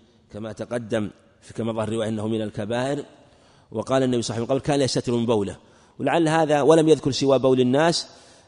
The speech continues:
آه، إشارة إلى الكلام في خلا-، في بول البهائم،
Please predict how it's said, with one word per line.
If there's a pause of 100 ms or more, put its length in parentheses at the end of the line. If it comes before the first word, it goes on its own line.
آه،
إشارة
إلى (360)
الكلام
في
خلا-،
في
بول (360)
البهائم،